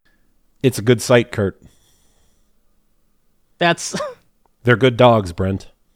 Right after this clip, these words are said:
Speaker 2: The thing here, though, is, like, when people go, "I want a site like Allbirds,"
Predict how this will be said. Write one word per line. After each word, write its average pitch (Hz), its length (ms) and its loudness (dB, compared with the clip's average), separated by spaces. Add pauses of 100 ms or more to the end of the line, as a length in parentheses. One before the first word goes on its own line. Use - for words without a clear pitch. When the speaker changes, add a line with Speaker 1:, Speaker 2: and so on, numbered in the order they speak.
(880)
Speaker 2:
The 190 100 0
thing 311 240 -2
here, 302 120 2
though, 208 160 4
is, 180 100 0
like, 165 220 0
when 175 440 -8
people 185 200 -4
go, 160 80 -4
"I 220 140 0
want 254 140 0
a 202 40 -6
site 185 180 -6
like 190 140 -6
Allbirds," 180 460 -10